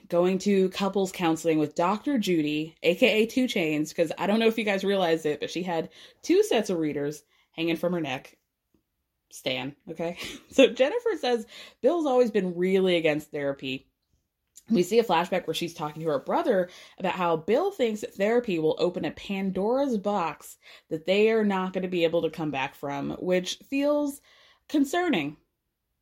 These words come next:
You know? I don't know. Like, I felt like if I was in a long-term relationship and I thought,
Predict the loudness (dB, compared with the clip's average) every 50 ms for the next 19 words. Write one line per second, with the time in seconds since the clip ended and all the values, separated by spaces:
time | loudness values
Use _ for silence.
0 | _ _ _ _ _ _ _ _ 0 0 2 2 2 2 0 0 -4 _ _ _
1 | _ _ _ _ _ _ _ _ _ -6 -4 0 2 2 4 4 4 4 4 4
2 | 4 4 4 2 2 0 0 2 2 2 2 2 0 -2 -2 -2 -4 -6 -6 -4
3 | -4 -2 -2 -2 -4 -4 2 2 2 2 2 0 0 0 2 2 0 0 -2 -2
4 | -2 -2 0 -2 -2 -4 -8 -14 -20 -20 _ _ -6 -2 0 0 0 0 0 0
5 | -2 0 0 0 0 -2 -2 -8 -8 -4 -4 -4 -2 -2 -2 -2 -2 -4